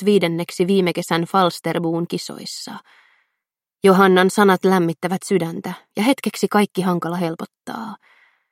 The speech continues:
Mira yrittää kiiruhtaa kohti maneesia, mutta kössillä ei ole edelleenkään minnekään hoppu. Se löntystää hänen vierellään puolinukuksissa liejuista laidunta pitkin ohi valtavan tammen, joka on pudottanut kaikki lehtensä.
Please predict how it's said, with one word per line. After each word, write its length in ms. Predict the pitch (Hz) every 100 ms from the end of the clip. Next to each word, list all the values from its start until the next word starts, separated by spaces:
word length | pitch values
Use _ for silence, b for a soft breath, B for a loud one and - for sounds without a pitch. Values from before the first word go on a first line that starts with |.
| _ _ _ 190
Mira 240 | 185 180
yrittää 500 | 180 185 - 185 175
kiiruhtaa 500 | 185 202 185 - 175 175
kohti 280 | 185 - 196
maneesia, 580 | 208 180 165 - 180 180
mutta 160 | 196 -
kössillä 440 | 254 262 - 208 190
ei 180 | 202 214
ole 120 | 220
edelleenkään 760 | 208 175 165 170 170 170 170
minnekään 520 | 170 165 170 - 170
hoppu. 520 | 180 170 _ _ 202 - b b b b b b -
Se 160 | 185
löntystää 680 | 180 180 180 180 - 185 175
hänen 320 | 202 180 175
vierellään 600 | 180 190 175 165 170 170 175
puolinukuksissa 1080 | 202 196 170 180 175 170 - 170 - 170 170
liejuista 640 | 190 175 165 170 - 175
laidunta 400 | 180 170 175 -
pitkin 380 | 175 - 185 170
ohi 240 | 175 180 175
valtavan 420 | 196 180 170 170
tammen, 480 | 190 180 170 175 185 B B B
joka 220 | 185 - 175
on 120 | 175
pudottanut 540 | 190 175 - 170 170 -
kaikki 360 | 180 - 170
lehtensä. 540 | 170 - 220 208 -